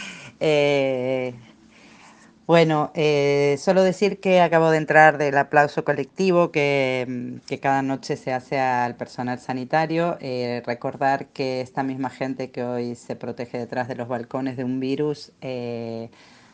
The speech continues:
eh, hace años cuando nos quitaron la tarjeta sanitaria a las personas migrantes, eh, en la época del P P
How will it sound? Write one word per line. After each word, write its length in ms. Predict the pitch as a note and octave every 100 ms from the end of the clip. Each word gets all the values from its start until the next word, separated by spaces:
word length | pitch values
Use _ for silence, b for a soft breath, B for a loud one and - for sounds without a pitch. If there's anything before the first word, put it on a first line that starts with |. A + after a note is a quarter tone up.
| -
eh, 880 | C3 A#2+ A#2 A2+ A2 A2 G#2+ G#2 A2
hace 500 | C3 B2 - A#2+ A#2+
años 380 | B2 B2+ C3 B2+
cuando 800 | - B2+ B2 A#2+ A#2+ A2+ A2+ A2
nos 220 | A#2 A2+
quitaron 400 | A2 A#2 A#2+ A#2
la 140 | A#2 A2
tarjeta 380 | A2+ - A2+ A#2+
sanitaria 500 | - A#2 A2+ B2 A#2+
a 20 |
las 100 | A2+
personas 440 | - - A#2 A2+
migrantes, 1080 | A#2 A2+ A#2 A2+ A#2 A2+ A#2 A2+ A#2 A2+ -
eh, 500 | - A#2 A2+ G#2+ G#2+
en 100 | A2+
la 60 | G#2+
época 320 | G2+ G#2+ A2+
del 140 | A2 G2+
P 160 | -
P 220 | - G3